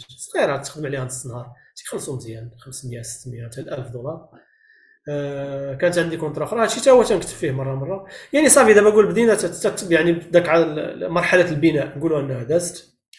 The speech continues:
تنظنوا، الله أعلم، أنك صافي وقفتي دابا على رجلك،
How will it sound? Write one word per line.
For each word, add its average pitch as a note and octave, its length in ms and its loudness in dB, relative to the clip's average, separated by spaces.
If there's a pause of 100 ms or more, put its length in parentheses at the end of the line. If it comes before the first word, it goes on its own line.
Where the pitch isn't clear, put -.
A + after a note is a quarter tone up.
(420)
تنظنوا، D#3 720 4
الله D#3 120 2
أعلم، C3+ 220 0
أنك C3+ 260 -6
صافي C#3+ 260 -6
وقفتي E3 320 -4
دابا E3 200 4
على C#3+ 160 0
رجلك، F3 340 -4